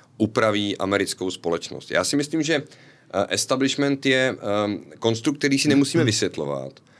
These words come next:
Speaker 1: ale on je schopný do sebe pojímat vždycky další a další prvky. A každý, kdo se stává součástí nějaké vládnoucí elity, tak automaticky získá tu nálepku establishmentu. Problém je, že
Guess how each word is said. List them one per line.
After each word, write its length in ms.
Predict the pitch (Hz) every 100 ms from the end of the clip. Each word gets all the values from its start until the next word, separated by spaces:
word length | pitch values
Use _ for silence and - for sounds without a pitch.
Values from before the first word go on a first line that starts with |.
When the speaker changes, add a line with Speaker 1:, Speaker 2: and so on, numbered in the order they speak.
| _ -
Speaker 1:
ale 140 | 98
on 160 | 90 123
je 60 |
schopný 340 | 127 - 110 127
do 80 | 117
sebe 240 | 127 123
pojímat 680 | 123 107 107 113 110 107 -
vždycky 600 | 92 98 - 113 104 101
další 440 | 101 92 90 - -
a 60 |
další 520 | 98 90 - 104 101 - - -
prvky. 400 | - 95 - -
A 60 | -
každý, 340 | - 120 113
kdo 160 | 147 120
se 120 | 117
stává 420 | 117 107 104 117
součástí 540 | 113 107 95 110 110 113
nějaké 280 | 104 107 110
vládnoucí 520 | 98 92 101 - 101
elity, 400 | 95 95 104 104 - - -
tak 140 | - 98
automaticky 580 | 110 110 107 110 -
získá 360 | 104 98 - 98
tu 100 | 110
nálepku 420 | 107 98 98 -
establishmentu. 760 | 85 - 92 80 - 52 - - - _ _ - _ - -
Problém 400 | - 101 110 143
je, 380 | 123 113 117 127 -
že 440 | - 110 107 104